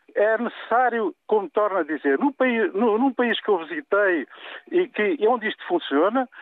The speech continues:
onde o Serviço Nacional de Saúde é geral e gratuito,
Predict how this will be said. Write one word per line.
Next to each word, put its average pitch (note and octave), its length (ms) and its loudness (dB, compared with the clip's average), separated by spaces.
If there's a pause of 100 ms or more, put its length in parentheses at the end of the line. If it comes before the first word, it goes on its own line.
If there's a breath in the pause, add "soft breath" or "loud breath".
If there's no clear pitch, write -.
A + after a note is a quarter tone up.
(120)
onde E3+ 180 0
o D3+ 40 -8
Serviço G#3 380 -2
Nacional G3+ 360 0
de - 100 -10
Saúde G3+ 220 -2
é F3 100 2
geral E3+ 380 2
e E3+ 40 -4
gratuito, G3 680 -2